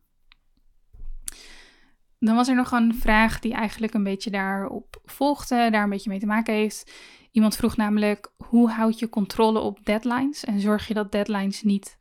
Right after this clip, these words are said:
overlappen? Nou, volgens mij heb ik dat in de laatste twee vragen, ehm, dus over meerdere bedrijven en over het, eh, voeren van een strategisch marketingplan, heb ik dat volgens mij redelijk beantwoord.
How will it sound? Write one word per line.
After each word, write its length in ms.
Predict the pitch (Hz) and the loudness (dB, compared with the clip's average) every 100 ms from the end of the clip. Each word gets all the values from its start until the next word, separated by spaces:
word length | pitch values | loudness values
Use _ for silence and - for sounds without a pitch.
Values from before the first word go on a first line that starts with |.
| - | -6
overlappen? 680 | 202 - 196 196 - 247 - - _ _ _ _ _ _ _ - | -4 -4 -4 -4 -6 -10 -12 -20 _ _ _ _ _ _ _ -4
Nou, 220 | 220 214 | -4 -2
volgens 240 | 220 214 | -4 0
mij 100 | 226 | 2
heb 100 | 220 | 4
ik 100 | 226 | 2
dat 160 | 226 208 | -2 -4
in 120 | 220 | 0
de 100 | 208 | 0
laatste 460 | 208 196 208 - 220 | 0 -2 -4 -6 -8
twee 280 | - 208 202 | -4 -4 -6
vragen, 680 | - 208 214 - 202 220 - - - - - - _ _ | -8 -8 -8 -8 -6 -8 -10 -20 -20 -20 -20 -20 _ _
ehm, 960 | 208 202 196 196 190 196 196 196 202 240 - | -6 -4 -4 -4 -6 -8 -8 -6 -6 -6 -10
dus 240 | - 202 | -12 -10
over 220 | - 185 196 | -8 -6 -4
meerdere 360 | 185 185 190 | -4 -4 -2
bedrijven 520 | 190 214 214 214 - | 2 4 6 4 0
en 340 | 202 196 196 180 | -2 0 -2 -6
over 240 | 190 190 | -10 -12
het, 240 | 185 - - | -14 -14 -18
eh, 180 | - - | -18 -18
voeren 760 | - - - 214 202 196 190 214 | -20 -20 -6 -4 -2 -4 -6 -10
van 180 | - 202 | -6 -6
een 80 | 185 | -4
strategisch 500 | - 214 214 202 - | -4 -2 0 -2 2
marketingplan, 640 | 226 233 233 220 214 214 - - - - | 2 0 -4 -4 -4 -6 -8 -20 -18 -12
heb 180 | - 208 | -6 -4
ik 80 | 208 | -2
dat 180 | 208 - | -4 -4
volgens 220 | 214 202 | -4 -2
mij 140 | 190 | -2
redelijk 400 | 190 190 196 - - | -2 -4 -6 -10 -16
beantwoord. 800 | - 196 196 196 214 349 - - | -8 -6 -4 -4 -6 -8 -12 -18